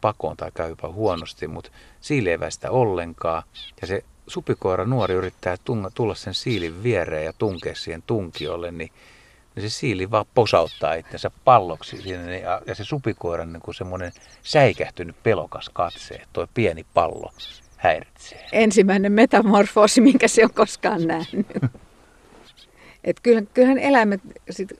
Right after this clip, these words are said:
Speaker 2: kun niitä paljon seuraa ja sit jos jotain lajia rupeaa seuraa enemmän, niin kyllähän siitä paljastuu kaiken näköistä. Näkee, miten se käyttäytyy tyypillisesti erilaisissa tilanteissa ja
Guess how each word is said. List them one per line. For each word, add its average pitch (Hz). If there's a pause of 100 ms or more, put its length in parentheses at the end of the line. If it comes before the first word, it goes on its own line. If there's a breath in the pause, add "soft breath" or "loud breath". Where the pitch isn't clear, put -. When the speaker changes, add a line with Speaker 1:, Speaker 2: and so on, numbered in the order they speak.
(100)
Speaker 2:
kun 240
niitä 233
paljon 214
seuraa 185
ja 160
sit 180
jos 180
jotain 208
lajia 208
rupeaa 139
seuraa 147 (320)
enemmän, 151 (320 soft breath)
niin 175 (200)
kyllähän 196
siitä 190
paljastuu 170
kaiken 160
näköistä. 156
Näkee, 196
miten 170
se 160
käyttäytyy 160
tyypillisesti 160
erilaisissa 151
tilanteissa 156
ja 156